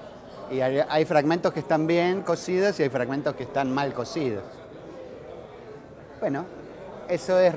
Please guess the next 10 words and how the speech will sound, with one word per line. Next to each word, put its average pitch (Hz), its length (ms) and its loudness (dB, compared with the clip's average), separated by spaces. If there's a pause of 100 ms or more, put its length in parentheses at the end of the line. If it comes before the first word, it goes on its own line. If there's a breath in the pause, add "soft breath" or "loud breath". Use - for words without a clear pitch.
(140)
eh, 131 380 0
Persecuta 139 600 2
seis 165 240 2
siete 165 240 2
siete, 175 460 2 (600)
el 127 380 4
espectáculo 131 600 4
de 147 100 6
la 143 100 6
Himnofón 170 600 2